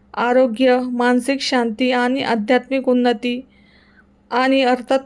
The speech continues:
कोणते उपाय तुमच्या राशीला बळ देतील. त्यामुळे शेवटपर्यंत पहा, कारण प्रत्येक आठवडा, प्रत्येक घटना ही तुमच्या भवितव्याची एक दिशा ठरवते.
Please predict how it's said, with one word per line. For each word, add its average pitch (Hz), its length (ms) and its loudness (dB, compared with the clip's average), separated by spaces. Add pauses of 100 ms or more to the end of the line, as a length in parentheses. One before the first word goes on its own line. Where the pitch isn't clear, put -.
कोणते 254 300 2
उपाय 262 300 2
तुमच्या 254 440 0
राशीला 254 440 0
बळ 247 220 2
देतील. 240 500 0 (720)
त्यामुळे 262 480 2
शेवटपर्यंत 254 800 0
पहा, 240 400 0 (420)
कारण 247 280 0
प्रत्येक 262 480 -2
आठवडा, 247 480 0 (480)
प्रत्येक 254 460 0
घटना 247 360 0
ही 262 180 0
तुमच्या 254 440 0
भवितव्याची 247 840 0
एक 254 160 -2
दिशा 254 280 0
ठरवते. 233 560 -2